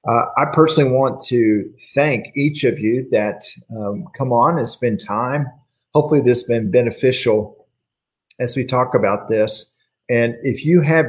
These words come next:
any, um, questions that you didn't get answered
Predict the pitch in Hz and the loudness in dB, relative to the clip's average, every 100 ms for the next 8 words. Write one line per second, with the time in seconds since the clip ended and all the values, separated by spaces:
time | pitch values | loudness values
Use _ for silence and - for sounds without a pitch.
0 | - 143 143 135 131 123 - - - _ | 0 0 2 2 0 -2 -6 -16 -20 _
1 | 127 117 113 107 107 - - 147 147 - | -4 -2 0 -2 -6 -4 2 2 2 -2
2 | 104 101 - 113 107 - 120 120 135 120 | -4 -4 2 4 4 0 -4 -2 0 2
3 | 127 107 113 113 - 139 139 | 2 4 0 -2 0 0 0